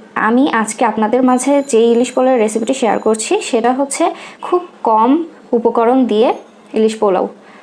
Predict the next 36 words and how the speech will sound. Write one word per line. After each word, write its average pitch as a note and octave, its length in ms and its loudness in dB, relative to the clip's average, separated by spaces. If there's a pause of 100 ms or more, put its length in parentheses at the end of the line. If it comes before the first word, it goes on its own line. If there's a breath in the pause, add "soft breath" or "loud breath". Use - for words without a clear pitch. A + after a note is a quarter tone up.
(160 loud breath)
অনেকে C#4+ 320 0
হয়তো B3 360 0
এখানে C4 340 0
টক G3 340 0
দই A3+ 260 2
বা G#3+ 400 -2
আরও, G#3 380 0 (260 loud breath)
আহ, - 440 0
হাবিজাবি A#3+ 440 0
অনেক B3 320 2
মশলা G#3+ 260 2
ইউজ G3+ 160 0
করে G3+ 180 0
থাকে, G3 260 -2
এতে A#3+ 260 -2
করে C#4+ 220 0
ইলিশ A3 300 0
মাছের A3+ 320 0
কিন্তু B3 240 0
আসল A#3+ 400 0
গন্ধটা, G#3+ 580 0
স্বাদটা D4 540 -2
থাকে G3 260 -2
না। G3 160 -6 (440 loud breath)
So, D#4+ 200 2
সবসময় B3+ 500 0
আমরা G#3 200 2
চেষ্টা G#3+ 320 0
করব B3+ 420 0 (220 loud breath)
ইলিশের C4+ 360 0
পোলাও G#3+ 300 2
করতে, A3+ 580 -2
ইলিশ A#3 260 0
মাছে B3+ 260 0
যেন G#3 220 -2
আমরা A3+ 400 0